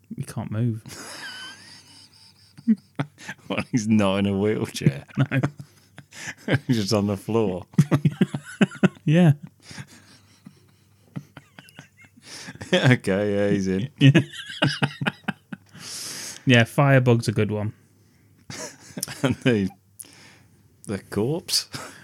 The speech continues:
Speaker 1: And, and the disabled child on the floor, yeah.
Speaker 2: <laughs> I bet he's cold, isn't he? It's Christmas.
Speaker 1: You've got, like, a thief, like a pickpocket.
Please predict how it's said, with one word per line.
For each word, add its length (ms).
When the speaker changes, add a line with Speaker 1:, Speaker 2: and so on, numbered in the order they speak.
Speaker 1:
And, 240
and 220
the 340
disabled 500
child 360
on 80
the 80
floor, 320
yeah. 160
Speaker 2:
<laughs> 760
I 60
bet 200
he's 140
cold, 420
isn't 120
he? 100
It's 120
Christmas. 540
Speaker 1:
You've 160
got, 220
like, 200
a 60
thief, 480
like 160
a 40
pickpocket. 680